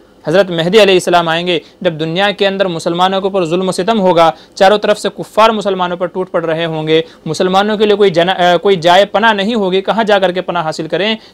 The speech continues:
तो ऐसे में हज़रत महदी अलैहिस्सलाम लोगों के खलीफा बन करके उभरेंगे। चालीस साल की उम्र, अ, जो है उनकी उम्र होगी। मस्जिद हराम में लोग उनके हाथ पर बैत करेंगे,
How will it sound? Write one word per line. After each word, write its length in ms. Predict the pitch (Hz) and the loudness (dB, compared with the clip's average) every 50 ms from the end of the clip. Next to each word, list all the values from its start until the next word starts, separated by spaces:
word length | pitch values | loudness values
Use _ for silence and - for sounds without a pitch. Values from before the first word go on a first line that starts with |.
| - | -4
तो 80 | - 175 | 0 2
ऐसे 300 | 170 165 165 185 170 160 | 2 2 2 2 0 0
में 260 | 160 165 190 220 220 | 0 0 0 0 0
हज़रत 360 | 196 185 165 175 190 190 185 165 | 0 0 0 2 2 0 0 -2
महदी 360 | 156 160 156 175 185 226 233 | -6 -6 -4 -4 0 2 2
अलैहिस्सलाम 720 | 208 196 190 175 175 165 - 175 160 170 170 196 226 226 214 - - _ - | 2 2 2 0 0 -2 -2 -2 0 2 4 4 2 0 -2 -8 -14 _ -6
लोगों 300 | 160 160 165 170 180 196 | 0 2 2 4 4 2
के 140 | 190 226 208 190 | 2 0 0 0
खलीफा 420 | - - 170 185 226 220 247 233 | 0 0 2 2 2 4 4 2
बन 160 | 214 214 196 | 2 2 0
करके 240 | 185 190 175 165 180 | 0 -2 -2 0 -2
उभरेंगे। 440 | 160 139 139 127 120 113 107 101 104 _ _ _ _ _ _ _ _ _ _ _ _ _ _ _ _ _ - - | -2 -2 -2 -4 -4 -6 -8 -12 -16 _ _ _ _ _ _ _ _ _ _ _ _ _ _ _ _ _ -12 -4
चालीस 360 | - - 160 170 214 269 233 - | 0 2 4 4 4 2 0 2
साल 180 | 220 208 208 208 | 2 4 4 2
की 100 | 208 202 | 0 -2
उम्र, 120 | 196 214 | -4 -4
अ, 180 | 196 185 185 180 | -2 -2 0 0
जो 120 | 170 180 | 0 0
है 60 | 175 185 | -2 -2
उनकी 260 | 196 190 190 185 208 | -2 -2 -6 -4 -4
उम्र 180 | 196 180 175 170 | -4 -4 -4 -4
होगी। 360 | 160 160 160 180 233 254 247 - - - - - | -2 -2 -2 -2 -2 -4 -4 -8 -12 -18 -10 -6
मस्जिद 300 | 180 175 160 180 185 196 185 | -4 -4 0 2 2 2 2
हराम 340 | - - 160 170 196 226 233 | 2 2 2 4 4 4 2
में 120 | 226 226 220 | 0 -2 -2
लोग 160 | 220 208 196 | -2 -2 -2
उनके 200 | 196 190 196 190 | -4 -4 -4 -4
हाथ 120 | 170 175 175 | -4 -4 -4
पर 140 | - 185 | -4 -6
बैत 280 | 165 156 156 160 165 165 | -4 -2 0 0 0 0
करेंगे, 400 | - 185 190 202 208 220 233 226 | -2 -2 0 0 0 -2 -2 -4